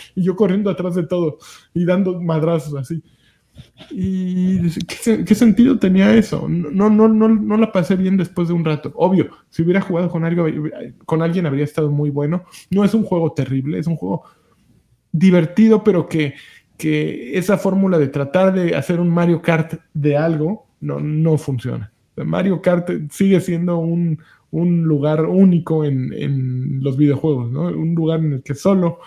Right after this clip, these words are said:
eh, Mario Kart puede llegar. Bueno, no su-, el Smash Bros es otro ejemplo, eh, y más el más reciente.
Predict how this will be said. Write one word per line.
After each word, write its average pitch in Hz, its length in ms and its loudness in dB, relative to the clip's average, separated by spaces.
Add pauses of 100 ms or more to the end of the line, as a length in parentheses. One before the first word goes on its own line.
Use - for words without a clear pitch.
(320)
eh, 123 480 -4 (960)
Mario 160 300 4
Kart 156 200 0
puede 151 240 2
llegar. 139 220 -2
Bueno, 180 340 0
no 180 180 0
su-, 151 520 -6
el 165 480 -4
Smash 190 340 2
Bros 170 300 2
es 139 120 -6
otro 170 380 -2
ejemplo, 151 920 -2
eh, 143 80 -6 (280)
y 131 240 -4 (280)
más 156 260 0
el 151 140 0
más 151 160 0
reciente. 160 520 -2